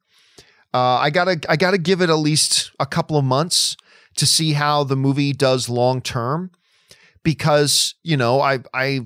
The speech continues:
just wanna see what its overall health is. And on top of all that, Ann and I are moving.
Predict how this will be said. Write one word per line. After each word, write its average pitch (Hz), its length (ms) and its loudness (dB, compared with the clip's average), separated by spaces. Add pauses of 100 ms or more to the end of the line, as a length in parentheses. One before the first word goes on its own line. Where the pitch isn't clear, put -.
just - 220 -6
wanna 156 180 0
see 156 180 0
what 143 160 2
its 135 140 -4
overall 131 520 2
health 127 280 -2
is. 135 220 0
And 160 160 -4
on 160 160 -4
top 208 340 -2
of 175 100 -2
all 147 140 4
that, 123 240 -2
Ann 151 160 2
and 147 100 2
I 131 100 0
are 123 120 0
moving. 131 460 0